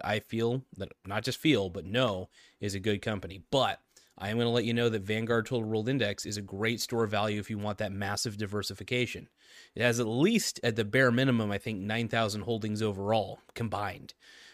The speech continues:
for everything in it. So it's pretty impressive, and that level of diversification does give you a bit of a safety net, and it's not a bad thing to buy a heavily diversified product like the Vanguard, Vanguard Total World Index as it dips. There are huge advantages to that sort of thing. So,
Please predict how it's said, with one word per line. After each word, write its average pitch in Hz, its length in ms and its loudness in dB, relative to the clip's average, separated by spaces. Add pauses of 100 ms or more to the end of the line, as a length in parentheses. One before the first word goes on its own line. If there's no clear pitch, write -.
(100)
for - 180 0
everything 110 460 0
in 101 100 -4
it. 82 140 -12
So 107 220 -4
it's 107 100 -6
pretty 165 240 6
impressive, 127 640 4
and 113 120 2
that 120 120 4
level 123 240 6
of 113 80 4
diversification 110 800 0
does 110 160 4
give 104 160 -2
you 104 80 0
a 98 40 0
bit 98 120 -2
of 92 80 -8
a 92 40 -8
safety 151 360 4
net, 151 240 2 (340)
and 247 220 4
it's 180 120 2
not 185 140 6
a 151 40 8
bad 151 260 6
thing 127 160 4
to 120 80 2
buy 117 200 4
a 110 60 4
heavily 117 320 2
diversified 107 640 -2
product 139 340 2
like 101 100 -2
the 101 80 -6
Vanguard, 101 540 -4
Vanguard 110 400 2
Total 110 220 2
World 107 180 0
Index 104 300 -2
as 104 160 -6
it 98 100 -8
dips. - 420 0 (360)
There 113 100 6
are 110 140 6
huge 160 320 2
advantages 110 540 4
to 107 80 -2
that 98 180 -2
sort 90 180 -4
of - 60 -10
thing. - 260 -8 (460)
So, 113 400 2